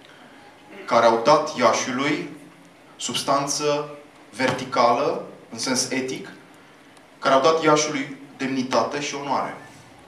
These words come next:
Știu că, la Opinia Studențească, în anii optzeci, oameni foarte îndrăzneți, curajoși, atunci poate la fel de tineri cum suntem noi acum, sau poate chiar mai tineri, au știut să scrie lucruri care n-au fost pe placul regimului comunist.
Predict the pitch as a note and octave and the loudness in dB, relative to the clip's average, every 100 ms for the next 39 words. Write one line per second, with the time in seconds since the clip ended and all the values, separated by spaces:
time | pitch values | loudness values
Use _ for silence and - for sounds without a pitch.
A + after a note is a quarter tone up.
0 | - - - B2+ - B2+ - - - A#2+ | -12 -10 -6 -8 -2 4 4 4 2 2
1 | A#2 D#3 C#3+ - - A2 - C3+ - A#2+ | 2 2 0 0 -4 -6 -2 -2 -2 -4
2 | A#2 A2+ A2 A2 C#3 - - - - - | -4 -2 -2 -2 -4 -4 -8 -12 -20 -20
3 | - - B2 C3 A#2+ - C#3 C3+ A2+ A2 | -20 -6 0 2 0 2 2 2 -2 -4
4 | A2 B2 - - A#2+ G#2+ B2 B2 - - | -6 -6 -6 -6 0 0 2 -2 -2 -6
5 | - - A#2+ - - - - - - A2+ | -8 -4 -4 -4 -10 -18 -20 -20 -6 -4
6 | A2+ A2 B2+ A#2 - A#2 A2 - - - | -2 -2 -2 -2 -2 -4 -6 -8 -16 -20
7 | - B2+ A#2+ A#2 A2 A#2 G#2 G2 C3+ C#3+ | -6 -4 -2 -2 -2 0 0 0 -4 -4
8 | D3+ - - - G#2+ G#2+ B2+ A#2+ A#2 B2 | -6 -12 -18 -10 -6 0 2 2 2 0
9 | C#3 D3+ - - - - - - - B2+ | -4 -4 -6 -16 -20 -20 -20 -20 -8 2
10 | C3 - D#3+ E3 - - C3+ B2+ B2+ C3+ | 2 2 0 -2 -4 -4 -6 -4 -4 -4
11 | A#2+ C3 B2 A#2+ B2+ B2 A#2 A2+ A2+ A2 | -6 -2 -2 2 0 0 -4 -6 0 0
12 | A2+ G#2 G#2+ G#2+ G#2 G#2 G2+ G2+ F#2+ F2+ | 0 -6 -6 -8 -8 -8 -6 -6 -6 -8
13 | - | -10